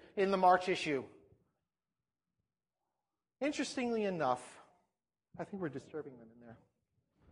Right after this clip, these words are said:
Interestingly enough, if you substitute visitor for reader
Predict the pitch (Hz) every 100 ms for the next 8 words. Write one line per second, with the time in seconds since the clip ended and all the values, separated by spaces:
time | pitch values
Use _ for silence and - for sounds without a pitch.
0 | - - 370 - _ _ _ _ _ -
1 | _ - 320 330 - 277 269 269 262 285
2 | 294 - - - - - - - - -
3 | - - - - 262 277 285 285 - 277
4 | 269 - 233 - 226 214 - - - _
5 | _ _ _ _ 131 220 262 202 156 139
6 | - 151 190 233 143 110